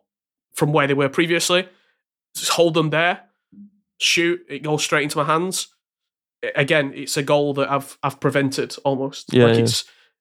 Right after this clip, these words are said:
Speaker 1: it's a freebie that I've been given.
Speaker 2: Mm, no, no, makes sense. And, uh, we'll move on to Neil then. In terms of chemistry style, first of all, any particular one that you tend to go for? I mean, I guess it may depend,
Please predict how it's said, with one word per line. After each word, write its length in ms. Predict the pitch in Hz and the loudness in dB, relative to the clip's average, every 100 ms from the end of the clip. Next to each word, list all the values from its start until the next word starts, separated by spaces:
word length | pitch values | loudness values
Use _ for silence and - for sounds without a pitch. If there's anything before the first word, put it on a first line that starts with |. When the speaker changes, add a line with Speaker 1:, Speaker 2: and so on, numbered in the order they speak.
| _ | _
Speaker 1:
it's 100 | 143 | -2
a 40 | - | 0
freebie 460 | - 156 143 135 - | 2 2 0 -2 -2
that 100 | 139 | -2
I've 80 | |
been 120 | 139 139 | 0 0
given. 280 | 139 135 131 - | 0 -2 -8 -2
Speaker 2:
Mm, 220 | - 123 107 _ - | 4 6 4 _ 2
no, 240 | 123 117 113 | 6 6 4
no, 40 | - - - - | 0 -10 -20 -4
makes 160 | 110 110 | -2 2
sense. 280 | 113 107 - | 2 4 6
And, 280 | 117 113 - - - - | 6 6 4 -8 -20 -12
uh, 160 | - 82 | -2 2
we'll 520 | 104 - 117 117 113 104 | 2 4 6 8 8 6
move 160 | 127 | 6
on 60 | 123 | 6
to 80 | 104 | 6
Neil 160 | 117 113 | 6 8
then. 280 | 78 95 107 | 6 6 4
In 180 | 104 | 4
terms 220 | 113 123 104 | 4 6 6
of 360 | 98 - - - | 4 0 -10 -12
chemistry 280 | - 127 117 | 0 2 4
style, 180 | 101 69 | 2 0
first 260 | 69 69 - | 2 -2 0
of 80 | |
all, 280 | 71 98 - - | 2 4 2 0
any 160 | 92 104 | 2 2
particular 460 | 117 - - 101 | 2 -4 -2 -2
one 260 | 76 85 101 | 0 4 4
that 120 | 92 | 4
you 80 | - | 2
tend 260 | - 113 110 | 2 2 4
to 40 | |
go 160 | 110 110 | 2 2
for? 260 | - 131 139 - | 4 2 0 -2
I 60 | - | 4
mean, 100 | 135 | 6
I 120 | - | 4
guess 180 | 240 - | 2 2
it 60 | |
may 160 | 156 147 | 4 4
depend, 280 | 123 107 | 6 4